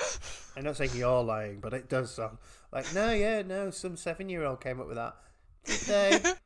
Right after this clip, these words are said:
Speaker 1: <laughs>
Speaker 2: "Yeah, sure."
Speaker 1: Oh, yeah, I reckon that that's Kevin Williams when he's, like, being grilled for it after. He's like, "No, no, a kid wrote that. It, it wasn't me." <laughs>
Speaker 2: Uh, so now it's the fourth of July again, and,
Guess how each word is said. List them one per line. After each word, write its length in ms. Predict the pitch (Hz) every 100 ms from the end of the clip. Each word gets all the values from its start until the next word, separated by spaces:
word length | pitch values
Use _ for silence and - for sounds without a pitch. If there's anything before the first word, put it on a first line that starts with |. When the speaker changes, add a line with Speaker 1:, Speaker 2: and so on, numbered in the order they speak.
| _
Speaker 1:
<laughs> 220 | _ _
Speaker 2:
"Yeah, 200 | 302 381
sure." 220 | - 277 320 269 160 - - -
Speaker 1:
Oh, 160 | - 311
yeah, 220 | 339 240
I 80 | 220
reckon 240 | 247 320
that 140 | 262 - - - - - - - - - - -
that's 240 | 269 -
Kevin 340 | - 311 311 294
Williams 480 | 233 247 214 -
when 120 | 233 220
he's, 160 | 233
like, 200 | 233 220
being 160 | 247 247
grilled 340 | 220 214 220
for 160 | - 220
it 80 | -
after. 440 | 180 190 - 170
He's 140 | 185 247
like, 100 | 240
"No, 220 | 277 269
no, 140 | 233
a 40 | 214
kid 300 | - - 208
wrote 200 | 202 -
that. 240 | 165 -
It, 40 | - -
it 140 | 220
wasn't 300 | 254 233 208
me." 220 | 226 202 -
<laughs> 40 | - 339 - 233 -
Speaker 2:
Uh, 300 | - 151 143 - - - - _ _ _
so 160 | - 175
now 280 | 190 214
it's 180 | 196 -
the 60 | -
fourth 320 | - 190 196
of 120 | 190 -
July 380 | 160 165 175
again, 520 | 175 151 135 117 107 104 - - -
and, 540 | 156 135 120 120 117